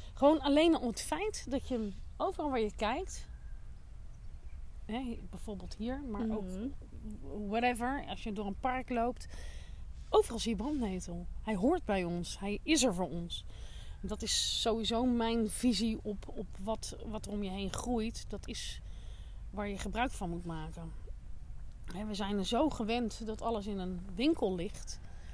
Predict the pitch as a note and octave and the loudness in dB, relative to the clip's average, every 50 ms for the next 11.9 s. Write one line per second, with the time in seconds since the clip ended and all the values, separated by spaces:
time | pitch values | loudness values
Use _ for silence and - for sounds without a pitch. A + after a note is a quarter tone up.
0 | - - - - - - - - - - - A3+ - - C4 B3+ - C4 B3 - | -10 -10 -10 -8 -8 -8 -8 -8 -8 -4 -2 -2 0 0 0 0 0 -2 -4 -4
1 | - - A3 A3 - - - - - - - - - - - - - - - - | -4 -4 -4 -4 -4 -4 -4 -6 -6 -8 -8 -8 -10 -10 -10 -8 -8 -8 -8 -10
2 | - - - - - - - - - - - - - - - - - A#3 A#3 A3+ | -10 -12 -12 -12 -10 -10 -8 -8 -8 -10 -10 -10 -12 -12 -10 -4 -2 0 0 2
3 | - - C4+ C4 A#3+ A#3 - A#3 A#3 G#3 G3+ - - G#3 G3+ A#3 B3+ B3+ G#3 F3+ | 2 2 2 2 0 0 0 0 0 0 0 0 -2 -2 0 0 0 0 0 0
4 | F#3 A3 A3+ - - - - - - - - - - - - - - - - - | 0 -2 -4 -6 -10 -10 -10 -8 -8 -8 -8 -8 -8 -8 -8 -8 -8 -10 -10 -10
5 | - - - - - - - - A#3 A3+ A3+ G#3+ G#3+ G#3 G3+ G3+ F#3+ F3 D#3 F#3+ | -10 -10 -10 -10 -10 -10 -6 -2 0 0 0 2 0 0 0 0 -2 -4 -4 -6
6 | G#3+ G3+ - - B3+ A3+ A3 A3 A3 G#3+ G#3 G#3 G#3 G#3 G#3+ G#3 G#3 G#3 G#3 G3+ | -8 -8 -4 -2 0 0 2 2 0 0 0 -2 -2 -4 -4 -4 -4 -4 -4 -4
7 | F#3+ F#3+ A3 - B3+ A3 - - B3 A#3 A3 A3 G#3 A3+ G#3+ G3+ - A3+ C4 B3 | -4 -6 -4 -2 -2 -2 -2 -2 -2 -2 0 0 0 -2 -2 0 0 2 2 2
8 | - - - G#3+ A3 A3 - - - - - - - - - - - - B3 A3+ | 0 0 -2 -2 -2 -4 -6 -8 -10 -10 -10 -10 -10 -12 -12 -10 -8 -6 -4 -2
9 | G#3 G#3+ G#3+ - - C4+ C#4 C4 B3+ B3 B3 A3 - G#3+ - - A#3+ A#3 A3 A3 | -2 -2 -2 0 2 4 4 6 6 6 4 4 2 -2 -4 -2 0 0 2 2
10 | A3 A3 A3 - - - - - - - - - - - - - - - - - | 2 0 -2 -4 -6 -8 -10 -12 -12 -12 -10 -10 -10 -10 -10 -10 -10 -10 -10 -8
11 | - - - - - - C4 G#3+ A#3 C4 D4 D#4+ C#4+ - A#3 C4 - - | -8 -8 -8 -10 -8 -8 -2 2 4 6 6 6 6 4 2 2 0 -2